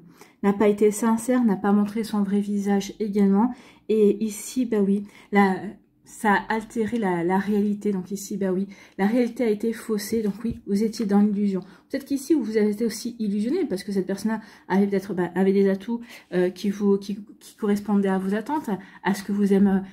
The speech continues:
ce que vous attendiez de votre compagne ou de votre compagnon. Mais on vous dit que tout ça, c'était une, c'était de l'illusion. En fait, c'était pas, vos attentes ont peut-être été respectées, entre guillemets, dans, je sais pas moi, peut-être dans le physique ou dans, dans certaines choses, mais ça ne fait pas tout,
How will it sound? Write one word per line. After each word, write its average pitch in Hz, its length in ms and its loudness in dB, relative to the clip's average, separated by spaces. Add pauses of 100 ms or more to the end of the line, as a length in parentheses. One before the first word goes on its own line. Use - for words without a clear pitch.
(100)
ce - 80 -20
que 233 100 -4
vous 196 460 0 (180)
attendiez 208 440 0
de 190 120 -4
votre 185 300 -4
compagne 202 580 -4
ou 180 80 -6
de 180 100 -6
votre 175 300 -4
compagnon. 202 460 -2
Mais 220 100 0
on 180 60 0
vous 175 80 2
dit 247 220 -6
que 202 100 -10
tout 196 160 -8
ça, 240 320 -4 (240)
c'était 208 420 0
une, 208 320 2
c'était 202 260 -8
de 196 100 2
l'illusion. 202 520 -2 (160)
En 190 80 -2
fait, 185 240 -2
c'était - 320 -4
pas, 202 240 2 (1500)
vos 220 200 4
attentes 247 380 2
ont 202 100 -2
peut-être 202 280 -4
été 208 340 -4
respectées, 208 640 -2
entre 202 220 -2
guillemets, 196 380 0 (280)
dans, 185 300 0
je 190 80 -4
sais 180 80 -6
pas 220 120 -2
moi, 196 140 0
peut-être 180 160 -6
dans 170 120 0
le 185 40 0
physique 214 720 -2
ou 202 60 -4
dans, 190 160 -2 (260)
dans 190 100 0
certaines 202 360 2
choses, 233 560 -4
mais 202 160 4
ça 202 220 -2
ne 190 120 4
fait 226 160 -2
pas 226 240 -6
tout, 247 240 -10